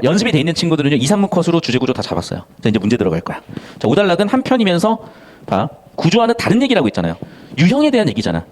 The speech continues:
경보기의 유형에 대한 얘기잖아. 그러니까 여기는 주제가 두 번째 주제로 가는 거죠. 여태까지는 주제가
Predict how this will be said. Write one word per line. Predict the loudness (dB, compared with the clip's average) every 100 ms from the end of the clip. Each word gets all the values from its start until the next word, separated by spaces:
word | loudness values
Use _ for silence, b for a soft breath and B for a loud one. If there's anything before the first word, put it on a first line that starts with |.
| -2
경보기의 | 2 2 2 2 2
유형에 | 2 4 4
대한 | 2 0
얘기잖아. | -2 -2 -2 -4
그러니까 | -10 -20 -8 -4
여기는 | 0 0
주제가 | 0 0 0 -2 -2
두 | 0
번째 | 0 -2
주제로 | -2 -2
가는 | -2 -6
거죠. | -6 -16 B B B B
여태까지는 | -2 0 0 0 0 -2
주제가 | 0 0 0